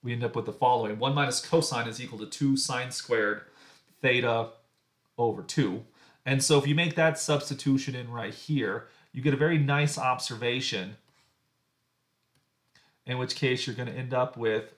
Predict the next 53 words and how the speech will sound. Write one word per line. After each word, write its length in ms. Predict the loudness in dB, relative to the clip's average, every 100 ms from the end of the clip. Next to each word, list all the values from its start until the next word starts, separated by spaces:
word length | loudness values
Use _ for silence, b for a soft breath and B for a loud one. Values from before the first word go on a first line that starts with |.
| -4
r 400 | 0 4 4 2
root 420 | -4 -8 -10 -16
two 460 | -4 0 2 0 -4 b b _
times 180 | -10 -8
the 60 | -4
integral 220 | -2 -2
from 160 | -2 -6
zero 200 | -2 -2
to 80 |
two 200 | -4 -10
pi 520 | -2 2 2 2 -2 -4 B B B
of 380 | 2 4 4 2
the 80 | -2
square 380 | -4 -2 2 2
root 340 | 4 4 2
of 320 | 0 -2 -2 -6
two 340 | -2 0 0
times 300 | -4 -6 -4
sine 560 | -4 0 0 -2 -4 -8
squared 580 | -8 -6 -2 0 -2 -6 -4
theta 320 | -4 -2 -6
over 260 | -8 -10
two 340 | -6 -2 -2 -2 _ _ _ _ _ _ _ _ -14
d 180 | -12 -12
theta. 560 | -6 -2 2 2 0 -4 b b b b b
And 160 | -4 2
so 120 | 4
this 180 | 4 2
is 80 | 2
gonna 160 | 2
give 160 | 4 2
you 140 | 0 -2
another 440 | -4 2 2 2
square 300 | 0 -2 -2
root 100 | -2
of 80 | -6
two, 240 | -6 -4
which 280 | -4 -6 -8
will 100 | -10
combine 380 | -8 -4 -2 -4
with 120 | -6
this 120 | -6
square 200 | -4 -4
root 60 | -4
of 60 |
two 140 | -6 -10
just 220 | -10 -10
to 40 |
give 160 | -6 -4
you 120 | -4
a 40 | -4
genuine 520 | -4 -6 -6 -8 -6
two. 340 | -4 -4 -6